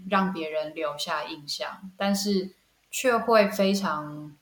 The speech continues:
算是坚定吗？去往他要做的目标前进，然后可以把中间的一些挑战跟困难之类的，其实也都可以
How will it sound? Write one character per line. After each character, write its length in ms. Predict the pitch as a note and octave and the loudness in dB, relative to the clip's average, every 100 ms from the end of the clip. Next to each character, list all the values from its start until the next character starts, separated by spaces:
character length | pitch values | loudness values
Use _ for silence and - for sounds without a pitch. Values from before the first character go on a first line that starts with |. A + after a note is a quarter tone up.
| _ | _
算 220 | - C4+ | 0 2
是 140 | B3+ | 2
坚 360 | G3+ G3+ F#3+ G3 | 0 2 4 4
定 240 | G3+ F3+ | 2 0
吗？ 380 | E3 D#3 D3+ D3+ | 0 -2 -2 -2
去 220 | D#3 - | -6 -2
往 280 | F#3 D#3+ C#3 | 0 0 -4
他 200 | - E3+ | -4 -2
要 240 | F3 E3+ E3 | 2 0 0
做 280 | F3+ E3 | -4 -6
的 380 | D3+ D3+ D3 - - _ - | -6 -8 -8 -12 -20 _ 0
目 260 | G#3 F#3+ | 4 4
标 220 | - D#3+ D#3+ | 2 0 0
前 320 | E3 C#3+ C#3+ | -2 -8 -10
进， 360 | - D#3 - - - G3+ | -14 -14 -14 -18 -14 -2
然 120 | F3+ | 0
后 240 | F3 F#3+ | 4 4
可 240 | G3 F3+ E3 | 2 0 0
以 100 | E3 | 0
把 340 | - C#3+ C3+ - - _ _ - | 0 0 0 -10 -20 _ _ 2
中 280 | - G3+ | 6 6
间 260 | G3 F#3+ F#3 | 6 4 4
的 100 | E3 | 2
一 100 | E3 | 0
些 600 | D#3+ E3+ D#3+ D#3 D#3 D#3+ - _ _ _ | 0 0 2 2 -2 -8 -20 _ _ _
挑 260 | - D#3+ D3+ | -4 -2 2
战 300 | G3+ F#3 F#3 | 4 4 2
跟 160 | F3+ | -2
困 240 | F3+ F#3+ E3 | 0 0 0
难 220 | D3+ D3+ | -6 -8
之 200 | D#3+ D#3+ | -8 -2
类 200 | D#3+ D3+ | -2 -2
的， 100 | C#3+ | -6
其 160 | - | -8
实 140 | F3+ F#3 | -6 -2
也 160 | F#3 | 0
都 160 | D#3 F3+ | 0 -4
可 240 | - E3 | -2 -4
以 320 | D#3 C#3+ C3+ | -4 -8 -12